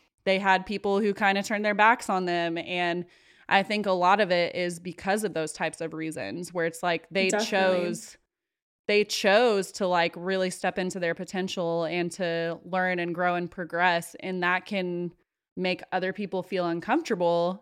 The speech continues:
Speaker 1: you know, and they, they either get to choose to deal with that or not. <laughs> And if they don't, then,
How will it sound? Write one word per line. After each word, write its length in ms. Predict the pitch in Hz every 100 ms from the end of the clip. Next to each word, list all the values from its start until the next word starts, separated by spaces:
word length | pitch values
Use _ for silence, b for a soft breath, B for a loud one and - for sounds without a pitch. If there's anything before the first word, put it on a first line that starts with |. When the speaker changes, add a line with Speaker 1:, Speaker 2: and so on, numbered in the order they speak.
| _
Speaker 1:
you 180 | 202 190
know, 160 | 175
and 140 | 180 185
they, 360 | 185 180 180 - _ _ _ -
they 300 | 170 214 214
either 240 | 220 233
get 140 | 240
to 80 | 233
choose 260 | - 220 220
to 100 | 208
deal 200 | 175 185
with 100 | 208
that 180 | 202 175
or 60 |
not. 480 | 170 247 254 196 196 -
<laughs> 40 | 240 B B B -
And 140 | 220
if 100 | 240
they 140 | 214 202
don't, 640 | 180 233 262 202 196 - 185
then, 580 | 185 185 185 180 202